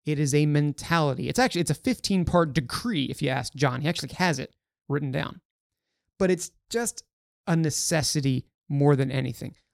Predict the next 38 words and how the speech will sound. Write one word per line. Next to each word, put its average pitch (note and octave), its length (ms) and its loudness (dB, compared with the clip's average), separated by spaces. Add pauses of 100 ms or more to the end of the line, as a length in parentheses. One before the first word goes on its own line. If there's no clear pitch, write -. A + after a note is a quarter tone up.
Like F#3 200 4
I G3+ 60 2
said E3+ 240 2
before, C3+ 300 0
nothing F#3 560 2
is E3+ 160 -2 (180)
given, C#3 420 6 (140)
all D3+ 380 4
is C#3 180 2
earned. C3 260 -2
I C3 40 -6
said C#3 180 -4
something - 220 -6
like - 140 -12
that. - 160 -12 (520)
You D#3+ 140 8
wanna A3+ 320 4
earn G#3 400 0 (360)
six - 280 0
figures G#3+ 580 4
or D3+ 120 2
a D3 60 0
million F#3 280 0
dollars, F3+ 480 0
you D3+ 60 0
get F3 200 -4 (360)
twenty G3+ 240 0
clients, G3 400 -2
whatever F#3+ 200 4
it G3 60 2
is, F#3+ 140 0 (400)
make F3 420 2 (280)
it E3+ 220 4 (340)
happen. C#3+ 500 -6
Put G3 200 0
in G3+ 160 4
the F3 60 6
work. C#3+ 420 2